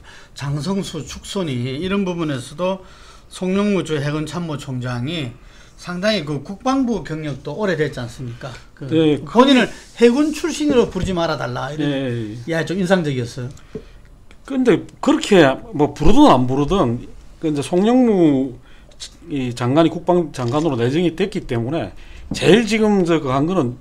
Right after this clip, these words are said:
Speaker 2: 육사 출신들 또 육군 쪽의 그 장성들 바로 이제 지금 이 국방개혁 플랜이라는 것이 육군을 축소하고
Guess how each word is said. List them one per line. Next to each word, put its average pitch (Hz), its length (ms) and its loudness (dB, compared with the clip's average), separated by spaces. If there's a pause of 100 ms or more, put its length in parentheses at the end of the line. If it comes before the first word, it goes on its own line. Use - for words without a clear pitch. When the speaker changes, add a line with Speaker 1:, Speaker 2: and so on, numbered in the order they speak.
(200)
Speaker 2:
육사 196 340 -4
출신들 131 640 -4 (120)
또 131 120 -2
육군 190 680 0
쪽의 131 460 -2 (320)
그 117 340 -8
장성들 127 600 -2 (640)
바로 139 300 4
이제 214 180 4
지금 180 300 0
이 165 80 0
국방개혁 190 1120 0
플랜이라는 143 580 0
것이 127 480 -4 (560)
육군을 208 560 2
축소하고 147 840 0